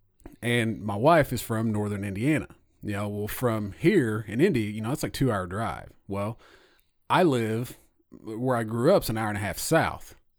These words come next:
So, you know, it would be, we still did the Christmas Eve deal down there. And then, you know, we drove down there in the morning and then turned around and drove back, and, you know, that night.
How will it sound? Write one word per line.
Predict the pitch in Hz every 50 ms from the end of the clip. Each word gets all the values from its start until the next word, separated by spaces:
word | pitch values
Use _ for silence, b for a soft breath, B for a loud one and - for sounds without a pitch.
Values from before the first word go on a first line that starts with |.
| _ _ _ _
So, | - - 135 123 117 117 113 113 110 - -
you | - 127 120
know, | 117 127
it | 120
would | 107 117
be, | 113 127 123 123 120 113
we | 104 117
still | - - - 151 151 143
did | 131 135 123
the | 120
Christmas | - - 143 127 113 110 104 127
Eve | 170 196 190 147 117
deal | 117 113 110 110 110 113 117 117 b b b b b b b b b
down | - 123 117 110 107 107
there. | 113 165 208 202 170 131 113 110 110 120 - - _ _ _ _ _ _ -
And | 120 120
then, | 120 120 120 117 113 113 - - -
you | 127 123
know, | 113
we | 113 113
drove | 120 123 117 117
down | 113 113 113 117
there | 123 139 147
in | 143 131
the | 123
morning | 117 113 110 107 110 113 113 - -
and | - 117
then | 113 107
turned | 113 120 120
around | 120 117
and | 101
drove | 110 98 95 95 101
back, | 127 139 160 151 -
and, | 117 117 - -
you | 113 120
know, | 117 107 101
that | 101 104 95
night. | 95 120 151 175 165 135 120 113 -